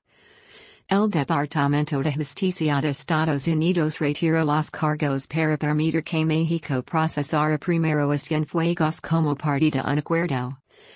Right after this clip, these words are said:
Sin embargo, tan pronto como se llevó a cabo la extradición,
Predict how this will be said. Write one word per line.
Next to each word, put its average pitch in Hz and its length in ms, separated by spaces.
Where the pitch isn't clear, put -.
Sin 180 220
embargo, 151 680
tan 202 300
pronto 160 360
como 160 360
se 151 220
llevó 151 340
a 135 40
cabo 156 420
la 147 260
extradición, 147 800